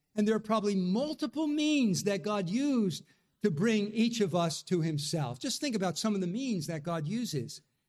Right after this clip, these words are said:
Sometimes he uses the preached word. Both my mother at age seventy-four, and she's still alive at ninety-two, and Diana's mother at age eighty-one, and she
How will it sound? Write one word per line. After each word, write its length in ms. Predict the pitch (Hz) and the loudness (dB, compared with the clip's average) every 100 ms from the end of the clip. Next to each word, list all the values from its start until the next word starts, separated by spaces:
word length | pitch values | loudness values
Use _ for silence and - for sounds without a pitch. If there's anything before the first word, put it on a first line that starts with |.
| _ _ _ - | _ _ _ -4
Sometimes 680 | - 220 294 - 180 185 - | 2 2 2 2 2 0 2
he 60 | |
uses 480 | 185 202 214 208 - | 2 4 2 0 0
the 120 | 196 | -2
preached 560 | - - 196 190 - - | -2 0 0 0 -4 -4
word. 600 | 131 170 175 147 110 98 _ _ _ _ _ _ _ _ _ _ - | 0 2 2 0 -4 -10 _ _ _ _ _ _ _ _ _ _ -4
Both 220 | 160 151 | -2 0
my 220 | 147 156 | 2 2
mother 520 | 226 196 156 220 220 - - _ _ _ - | 2 2 2 0 -2 -8 -20 _ _ _ -8
at 100 | 139 | 0
age 240 | 151 151 | 0 0
seventy-four, 920 | - 170 180 190 - 151 143 156 147 147 | -2 -2 -2 -4 -2 0 0 0 -4 -8
and 140 | 131 | -8
she's 260 | 123 156 151 | -4 -4 -4
still 260 | - 175 175 | -4 -2 0
alive 380 | 151 156 165 | 0 -2 -2
at 140 | 147 147 | -4 -4
ninety-two, 760 | 147 165 151 143 160 120 147 147 - _ _ _ _ | -4 -4 -4 -6 -6 -6 -6 -8 -12 _ _ _ _
and 160 | 165 170 | -2 2
Diana's 500 | 180 185 277 285 - | 2 2 2 0 0
mother 400 | 151 143 147 165 | 2 2 0 -2
at 220 | 151 147 | -2 0
age 340 | 160 175 165 - | 2 0 -2 -4
eighty-one, 640 | 165 175 190 151 139 147 147 | 0 0 2 0 0 0 -2
and 120 | 139 | -4
she 260 | - 143 | -4 -4